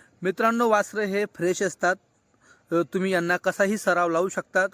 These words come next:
खाया प्यायला जर तुमच्याकडे व्यवस्थित टीप असली, वासर व्यवस्थित बनलं, जर व्यायाम तुमच्याकडे रेग्युलर असला त्यांच्यासाठी, पाट्या असतील, तर मित्रांनो बबलू सोनवणे यांच्याकडचा वासरांचा रिझल्ट आहे.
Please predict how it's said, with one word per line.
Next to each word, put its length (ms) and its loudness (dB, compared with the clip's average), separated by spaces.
खाया 240 2
प्यायला 240 -2
जर 60 -2
तुमच्याकडे 440 -4
व्यवस्थित 280 -2
टीप 220 -6
असली, 360 0
वासर 260 0
व्यवस्थित 300 -4
बनलं, 360 2
जर 200 -2
व्यायाम 340 -2
तुमच्याकडे 520 -4
रेग्युलर 340 -2
असला 320 0
त्यांच्यासाठी, 600 -2
पाट्या 400 -2
असतील, 260 -2
तर 120 2
मित्रांनो 400 -2
बबलू 280 -2
सोनवणे 320 -4
यांच्याकडचा 560 -2
वासरांचा 540 0
रिझल्ट 300 0
आहे. 200 2